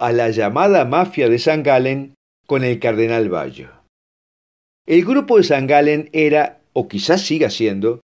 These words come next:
un grupo de cardenales liberales que tenían reuniones periódicas en secreto para tratar de que sus posiciones progresistas se encarnaran en la iglesia.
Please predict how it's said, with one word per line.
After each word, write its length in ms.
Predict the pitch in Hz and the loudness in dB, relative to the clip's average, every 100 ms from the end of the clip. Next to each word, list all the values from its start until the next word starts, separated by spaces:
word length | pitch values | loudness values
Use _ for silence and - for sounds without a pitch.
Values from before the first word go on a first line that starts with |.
| _ _ _ | _ _ _
un 180 | 170 165 | -2 -2
grupo 380 | 196 233 220 196 | -2 -2 4 4
de 100 | 165 | 4
cardenales 640 | 127 110 120 151 170 123 | 0 -2 0 2 2 2
liberales 680 | 135 185 156 131 131 135 - _ _ - | 2 4 4 4 2 -2 -6 _ _ -2
que 100 | 175 | -2
tenían 440 | 180 190 240 233 | 2 0 2 4
reuniones 480 | 180 156 156 170 135 | 4 4 2 0 0
periódicas 760 | - 139 143 165 160 160 127 147 | 0 0 4 4 4 4 0 0
en 100 | 165 | 0
secreto 640 | 151 127 127 120 131 120 _ _ _ _ | 0 -2 -4 -2 -6 -8 _ _ _ _
para 260 | 143 147 139 | 0 2 2
tratar 460 | 143 120 165 165 | 0 2 2 2
de 120 | 156 147 | 2 0
que 120 | 123 | -4
sus 180 | - - | -6 -4
posiciones 560 | 110 101 98 139 135 | -4 -4 -4 -2 -4
progresistas 840 | 131 156 147 139 135 120 - 120 - | -2 0 0 0 -4 -6 -4 -6 -8
se 160 | - 120 | -4 -4
encarnaran 760 | 117 110 104 107 123 113 107 | -2 -2 -2 0 0 0 0
en 140 | 98 | -2
la 60 | 90 | -2
iglesia. 600 | 80 69 64 - - | -4 -4 -8 -14 -20